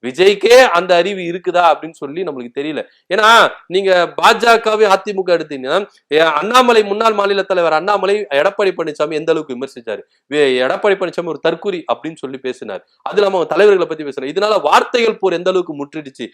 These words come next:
So, எப்படியாவது பாஜக கூட்டணியில இருந்து விலகி தமிழக வெற்றி கழகத்தோட கூட்டணி வச்சு ஆட்சியை பிடிச்சிடலாம் அப்படின்னு அ தி மு க எண்ணுது. ஒருவேளை பாஜக கூட இருந்து பிரிஞ்சு நம்ம கூட கூட்டணி வச்சு நம்ம ஓட் பேங்க் அதிகரிச்சுக்கலாம் சொல்லிட்டு தமிழக வெற்றி கழகத்தை வி-, வி-, நினைக்குது. So, இவங்க ரெண்டு பேருடைய நினைப்பு வந்து என்ன பண்ணுது,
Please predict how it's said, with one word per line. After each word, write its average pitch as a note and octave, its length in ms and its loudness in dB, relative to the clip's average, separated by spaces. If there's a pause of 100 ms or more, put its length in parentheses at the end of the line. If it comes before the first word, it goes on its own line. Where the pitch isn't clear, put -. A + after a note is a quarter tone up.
So, - 160 -4
எப்படியாவது B3+ 400 2
பாஜக A#3 440 0
கூட்டணியில G#3+ 320 -2
இருந்து G#3+ 180 -2
விலகி G#3 320 -2 (280)
தமிழக C#4 300 -2
வெற்றி B3 220 4
கழகத்தோட A3 400 2
கூட்டணி A3+ 280 -2
வச்சு G#3 200 -2
ஆட்சியை A3 320 0
பிடிச்சிடலாம் G3+ 720 2
அப்படின்னு F3+ 380 -6
அ D3 120 -4
தி D#3 140 -12
மு C3+ 140 -10
க G#2+ 120 -6
எண்ணுது. G#2 300 -12 (380)
ஒருவேளை A#3+ 520 4
பாஜக A3 460 4
கூட A3+ 160 0
இருந்து A3+ 260 0
பிரிஞ்சு G#3+ 400 0 (280)
நம்ம G#3+ 220 -2
கூட B3 240 2
கூட்டணி A#3+ 300 0
வச்சு A3 240 2
நம்ம G#3+ 240 2
ஓட் A3 240 4
பேங்க் A3+ 220 0
அதிகரிச்சுக்கலாம் G#3 560 0
சொல்லிட்டு G#3 260 -8
தமிழக C4 240 2
வெற்றி A3 220 2
கழகத்தை F#3 320 -4
வி-, E3+ 140 -6 (300)
வி-, C3+ 200 -14
நினைக்குது. D3 400 -6 (300)
So, B3 100 0
இவங்க B3 200 0
ரெண்டு C4 260 2
பேருடைய B3+ 340 4
நினைப்பு A#3+ 340 2
வந்து A3 200 2
என்ன G#3 120 2
பண்ணுது, F3+ 360 -2